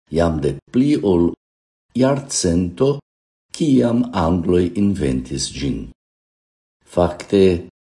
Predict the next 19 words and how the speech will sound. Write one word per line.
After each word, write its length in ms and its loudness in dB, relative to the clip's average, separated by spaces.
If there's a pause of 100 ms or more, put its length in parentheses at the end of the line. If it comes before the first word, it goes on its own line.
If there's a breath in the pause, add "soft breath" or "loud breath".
(140)
futbalmatĉo 1300 0 (320)
estas 520 -2
tamen 480 -4 (360)
sufiĉe 580 -2
subtila 880 -2
ludo, 720 -2 (300)
kiu 300 4
enhavas 580 2 (120)
rafinitan 1000 0
strategion 1120 -2 (260)
sub 360 4
tiu 260 2
aspekto 560 -2
de 220 -2
kruda 400 2
batalo 680 -2 (260)
inter 420 0
sovaĝuloj, 1040 2 (360)
kiuj 500 4